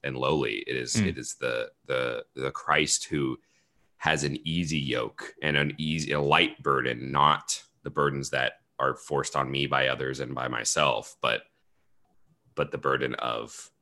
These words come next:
Speaker 1: um, the good shepherd, right? <clears throat> And,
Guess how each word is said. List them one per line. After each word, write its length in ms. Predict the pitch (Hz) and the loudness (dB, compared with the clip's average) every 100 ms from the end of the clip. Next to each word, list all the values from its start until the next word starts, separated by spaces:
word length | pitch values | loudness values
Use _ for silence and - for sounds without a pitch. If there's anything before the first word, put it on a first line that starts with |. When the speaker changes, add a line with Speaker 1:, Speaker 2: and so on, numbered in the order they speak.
| - | -14
Speaker 1:
um, 400 | 69 60 50 - _ _ _ _ - | -8 -8 -8 -14 _ _ _ _ -6
the 60 | 73 | -4
good 300 | - 73 71 | 0 0 2
shepherd, 540 | - 60 52 50 - | 0 0 -4 -8 -6
right? 280 | 71 69 67 - - - - - - - - - - _ _ _ | 0 2 2 -2 -16 -16 -18 -20 -20 -20 -20 -20 -20 _ _ _
<clears throat> 60 | - 160 147 - - - | 6 8 8 4 -2 2
And, 580 | 90 87 82 78 73 | 6 6 6 4 0